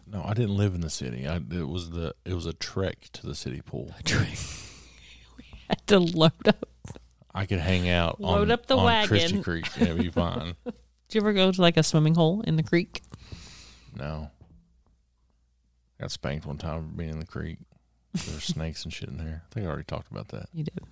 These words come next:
Speaker 2: I think so.
Speaker 1: Yeah, no.
Speaker 2: We
Speaker 1: No,
Speaker 2: swam.
Speaker 1: none of
Speaker 2: I
Speaker 1: my
Speaker 2: mean, we
Speaker 1: friends had a
Speaker 2: swam a
Speaker 1: pool.
Speaker 2: lot
Speaker 1: Seth,
Speaker 2: in the summers.
Speaker 1: Seth's birthday party. I'd go
Speaker 2: Yeah.
Speaker 1: swimming.
Speaker 2: Yeah.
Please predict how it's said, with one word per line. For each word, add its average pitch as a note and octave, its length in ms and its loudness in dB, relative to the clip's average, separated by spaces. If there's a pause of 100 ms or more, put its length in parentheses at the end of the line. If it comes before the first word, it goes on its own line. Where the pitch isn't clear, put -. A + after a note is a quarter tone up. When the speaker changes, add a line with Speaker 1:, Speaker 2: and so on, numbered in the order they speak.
(320)
Speaker 2:
I D#3 80 6
think C#3+ 180 4
so. D#3+ 300 -2 (880)
Speaker 1:
Yeah, G2 260 2 (240)
no. A2+ 320 2 (1700)
Speaker 2:
We D#3+ 100 2
Speaker 1:
No, F2+ 120 4
Speaker 2:
swam. - 200 -2
Speaker 1:
none F#2 120 2
of F#2 40 4
Speaker 2:
I - 40 6
Speaker 1:
my E3 80 8
Speaker 2:
mean, D#3 100 4
we - 80 4
Speaker 1:
friends F#3 220 6
had - 40 -2
a F3+ 60 6
Speaker 2:
swam E3 160 8
a D3+ 60 6
Speaker 1:
pool. C#3 120 4
Speaker 2:
lot C3 360 4 (580)
Speaker 1:
Seth, G2 240 4
Speaker 2:
in G2 80 6
the F#2+ 60 2
summers. - 600 -6
Speaker 1:
Seth's F2 240 0
birthday E2+ 320 -2
party. E2+ 360 -4 (120)
I'd A#2+ 100 -6
go E2 140 -6
Speaker 2:
Yeah. D#3+ 140 2
Speaker 1:
swimming. E2+ 200 0 (360)
Speaker 2:
Yeah. C#2+ 180 4